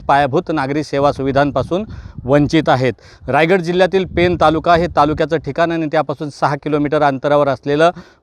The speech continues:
मुंगोशी हे गाव, मुंगोशी येथील बोद्दवाडीकडे जाणाऱ्या रस्त्याची अनेक पिढ्यानपिढ्या ही प्रचंड दुरावस्था झाल्याचं आपल्याला पाहायला मिळतंय.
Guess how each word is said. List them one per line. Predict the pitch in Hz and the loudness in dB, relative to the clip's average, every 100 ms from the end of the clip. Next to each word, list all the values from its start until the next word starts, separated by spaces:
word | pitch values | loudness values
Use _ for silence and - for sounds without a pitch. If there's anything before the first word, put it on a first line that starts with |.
| 139 | -2
मुंगोशी | 160 165 196 - 180 | 2 4 4 4 0
हे | |
गाव, | 139 151 117 - - _ | 4 4 2 -2 -16 _
मुंगोशी | 135 170 190 208 | -2 2 4 4
येथील | 185 202 | 2 2
बोद्दवाडीकडे | 196 151 151 139 185 180 185 175 180 | 2 0 2 4 4 4 2 0 0
जाणाऱ्या | 160 151 160 165 | 0 2 2 0
रस्त्याची | 139 139 - 185 147 147 143 | 2 -2 0 -2 0 -4 -4
अनेक | 139 160 160 | -2 -2 -2
पिढ्यानपिढ्या | 160 143 143 175 160 147 143 | -2 -2 -2 -2 -2 0 2
ही | 151 170 | 2 -2
प्रचंड | 147 127 151 147 | -4 -4 -2 -2
दुरावस्था | 151 127 139 139 - 147 156 - - - | -2 2 4 2 2 0 -2 -6 -20 -14
झाल्याचं | 113 143 147 135 | -2 2 4 4
आपल्याला | 139 127 143 | 2 4 2
पाहायला | 139 131 131 139 139 | 2 0 0 0 0
मिळतंय. | 131 113 120 | -2 -2 -4